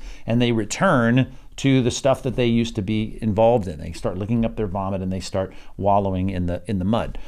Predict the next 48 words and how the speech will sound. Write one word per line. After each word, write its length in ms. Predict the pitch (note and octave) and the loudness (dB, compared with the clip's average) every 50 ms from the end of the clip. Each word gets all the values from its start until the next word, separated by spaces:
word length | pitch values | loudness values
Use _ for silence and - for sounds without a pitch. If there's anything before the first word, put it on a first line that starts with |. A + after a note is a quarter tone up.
| - - - - - | -12 -14 -10 -8 -6
That 500 | F#2+ F2+ G2 A2 A2+ B2 C#3 F3 - - - - - - - - - | -2 2 4 6 6 6 4 2 0 -6 -14 -20 -20 -20 -20 -12 -2
is, 280 | - C#3+ A2+ G2 - - - - - - - - | 0 0 0 0 -2 -8 -12 -14 -14 -12 -6 -4
I 100 | A2 G#2 | -4 -2
think, 240 | - G#2+ G2 F2+ | -2 -2 -4 -4
determinative 680 | - - - - F#3 A3 F#3 A#2+ F2+ E2+ E2 G#2 C3 C3 - - - - - - - - | -6 -4 0 4 6 6 6 6 4 2 0 -2 -4 -6 -8 -14 -16 -18 -18 -18 -6 -2
in 260 | - A#2+ A#2 A2+ A2+ - - | 2 2 2 2 0 -2 2
helping 340 | - C#3+ D#3+ C#3+ D3+ B2+ A#2 | 4 6 6 6 6 4 4
me 140 | A2+ A2+ | 4 4
now 400 | A2 A#2 C#3+ E3+ F#3 E3 C3 B2+ | 4 4 4 6 6 8 8 8
know 180 | B2+ B2 B2 A#2+ | 8 6 6 6
what 160 | A#2 A#2+ A2+ | 6 4 2
the 80 | - G2+ | 2 0
challenge 480 | - - D3 F3+ G#3 G#3 D#3+ B2 F#2 | 0 0 2 2 4 4 4 4 4
is 160 | A#2 A2+ F#2 A2 | 2 2 2 2
in 80 | G#2+ | 0
this 160 | G#2 G2+ F2+ | 0 0 -2
passage. 560 | - - C#3 E3 G3 E3 - D2 - - - - - - - | -4 -4 -2 0 0 -2 -2 -4 -8 -10 -12 -14 -12 -6 -2
And 160 | A2+ A2 G2+ | 0 0 2
the 60 | G2+ | 2
challenge 500 | - - D3 F3 G3+ G#3+ F#3 D3 A2 F2 | 2 2 4 6 6 6 6 4 4 4
is, 280 | F#2 F#2 G2+ B2+ B2 A#2 | 2 2 2 2 0 0
look 120 | C3 A#2+ | 0 -2
at 80 | B2 - | -2 -2
the 80 | C3 | -4
passage 500 | A2+ - C3 D#3 F3+ E3 - B2+ G#2+ E2+ | -2 -2 0 0 0 0 0 0 -2 -2
here, 300 | D#2+ F#2+ F#2+ F#2 A2 C3+ | -2 -2 0 0 0 0
the 100 | A#2+ G#2 | 0 0
highlighted 440 | F#2 A#2 D3+ F3+ D#3+ B2 G2 G2+ F#2+ | 0 0 0 2 2 2 0 0 -2
section, 520 | - - F#2+ E2 - - G2+ A2 C#3 D3 C#3+ - - - - - - | -2 -4 -4 -4 -4 -4 -4 -2 -2 -4 -6 -8 -12 -14 -14 -6 -2
right? 180 | G#2+ A#2 C3 - | 0 0 2 2
If 160 | C#3+ C3 - | 0 0 2
they've 200 | - C3+ C3 G#2 | 4 4 4 4
escaped 500 | A#2 - - - - - D#3+ F3+ - - | 2 0 -2 -2 2 2 2 2 2 2
the 60 | - | 0
defilements 580 | C#3 B2+ - - D3 D#3+ D#3+ D#3+ D#3 D3 - C#3 | 0 0 0 0 2 2 4 4 4 2 2 2
in 60 | C#3 | 2
the 60 | B2+ | 4
world 340 | B2 A#2 B2 C#3+ D#3 D#3 B2+ | 4 4 6 6 6 4 4
through 120 | - C3 G#2+ | 2 0 0
the 80 | A#2+ | 2
knowledge 340 | A#2 A#2 B2 C3+ D3 D3 A#2+ | 2 2 4 2 2 2 2
of 60 | A#2+ | 2
our 100 | B2+ B2 | 4 4
Lord 200 | B2 B2 C3 A#2+ | 4 4 2 2
and 120 | B2 A#2 - | 2 2 2
Savior 280 | - C3 C3 A#2+ B2 | 0 0 0 0 0
Jesus 260 | G#2+ A#2+ B2+ A#2+ A#2+ | 0 0 0 0 0
Christ, 240 | - - C3 B2 - | 0 0 0 0 -2